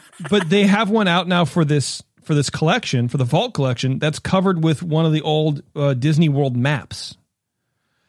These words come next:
So it's like a big blown up map, and it's just an all over print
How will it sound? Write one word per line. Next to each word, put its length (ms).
So 160
it's 80
like 120
a 60
big 340
blown 340
up 220
map, 500
and 140
it's 140
just 180
an 100
all 340
over 180
print 480